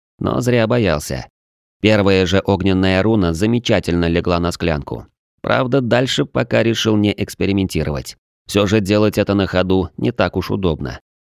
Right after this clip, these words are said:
Да и для начала было бы неплохо наклепать должный запас тары.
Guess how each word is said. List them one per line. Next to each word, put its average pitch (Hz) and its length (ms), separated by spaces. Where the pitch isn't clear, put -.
Да 98 120
и 127 100
для 123 160
начала 123 440
было 107 280
бы 107 120
неплохо 107 500
наклепать 95 640
должный 92 440
запас 87 400
тары. 73 420